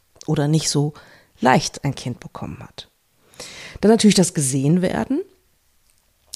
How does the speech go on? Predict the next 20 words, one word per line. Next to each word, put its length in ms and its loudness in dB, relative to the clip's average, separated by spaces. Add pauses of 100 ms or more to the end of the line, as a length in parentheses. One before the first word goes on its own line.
(120)
Da 120 -2
weiß 220 4
ich 140 0
zum 160 -2
Beispiel 480 -2
von 400 -2
Klientinnen, 1040 0 (640)
die, 480 4
ne, 120 8
mit 200 6
denen 120 6
ich 80 6
das 360 0 (1500)
in 140 6
unterschiedlichen 500 4
Kontexten 580 2
ja 140 2
aufarbeite, 880 -2
ne, 140 -6
da 180 -8